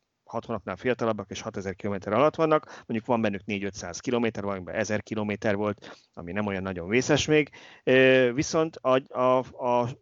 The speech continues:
szalon, ugye a kereskedés ennyit enged már belőle, hogy berakják tizenegy millió forint alá, hogy nyolc és fél elvihest egy gyakorlatilag vatta új autót, amit, ö, nem tudom, ott a szalon környékén három utcában mentek körbe-körbe a vevők vele korábban. Úgyhogy,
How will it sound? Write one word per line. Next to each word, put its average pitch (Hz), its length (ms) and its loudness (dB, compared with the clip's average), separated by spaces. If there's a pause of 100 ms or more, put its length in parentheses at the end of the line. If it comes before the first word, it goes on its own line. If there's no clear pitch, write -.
(160)
szalon, 117 460 -4
ugye 113 220 -2
a 107 100 2
kereskedés 117 640 0
ennyit 110 260 -6
enged 101 240 -6
már 95 180 -8
belőle, 131 340 2
hogy 123 280 -4
berakják 101 440 -6
tizenegy 95 340 -8
millió 92 200 -8
forint 95 360 -12
alá, 113 280 0 (260)
hogy 104 100 -8
nyolc 92 240 -8
és 92 160 -8
fél 98 240 -8
elvihest 87 580 -8 (480)
egy 104 180 -4 (220)
gyakorlatilag 98 520 -4
vatta 98 200 -12
új 101 120 -10
autót, 82 500 -12 (220)
amit, 101 300 -4
ö, 101 120 4
nem 104 100 2
tudom, 98 180 -4
ott 98 100 -4
a 104 40 0
szalon 104 300 0
környékén 101 500 -2
három 95 300 -4
utcában 92 480 -6
mentek 92 300 -10
körbe-körbe 90 600 -8
a 87 60 -4
vevők 85 300 -8
vele 64 180 -6
korábban. 73 480 -8
Úgyhogy, - 340 -2